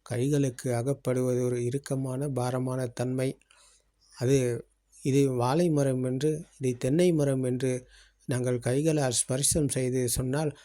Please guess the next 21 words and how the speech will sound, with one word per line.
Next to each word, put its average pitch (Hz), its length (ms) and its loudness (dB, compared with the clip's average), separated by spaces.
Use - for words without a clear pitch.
அது 123 240 -2
தென்னை 131 360 0
மரமாகாது. 120 720 -2
அது 123 200 -4
கண்ணும் 147 480 0
காதும் 131 480 0
மூக்கும் 135 520 -2
நாக்கும் 123 560 -4
உடம்பும் 143 600 0
இணைந்த 147 540 2
ஒரு 120 200 2
எண்ணம் 139 380 2
தான் 120 260 -4
தென்னை 135 360 0
மரம். 123 300 -4
இப்போ - 220 -2
இவை 131 300 0
சென்சர்கள் 156 640 2
அனைத்தும் 147 520 -2
இயங்குவதன் 139 760 2
காரணமாகத்தான் 123 960 -4